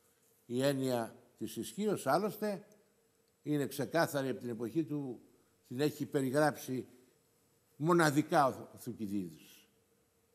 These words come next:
Έτσι. Αθηναίοι αναντί μιλίων. Λοιπόν, άρα τι πρέπει να κάνουμε, ποιο είναι το εθνικό μας χρέος σε εμάς;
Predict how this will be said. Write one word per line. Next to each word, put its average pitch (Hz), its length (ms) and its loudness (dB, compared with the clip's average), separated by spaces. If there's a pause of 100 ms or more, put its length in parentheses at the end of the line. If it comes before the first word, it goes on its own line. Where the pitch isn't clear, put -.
(140)
Έτσι. - 280 -18 (840)
Αθηναίοι 123 560 -4
αναντί 113 300 -4
μιλίων. 104 480 -4 (1080)
Λοιπόν, 123 560 -2 (520)
άρα 147 380 2
τι 151 140 0
πρέπει 123 320 -4
να 113 120 -8
κάνουμε, 113 360 -4
ποιο 147 180 0
είναι 143 120 0
το 135 100 -2
εθνικό 131 400 -4
μας 120 160 -6
χρέος 123 280 -4
σε - 80 -14
εμάς; 160 360 -8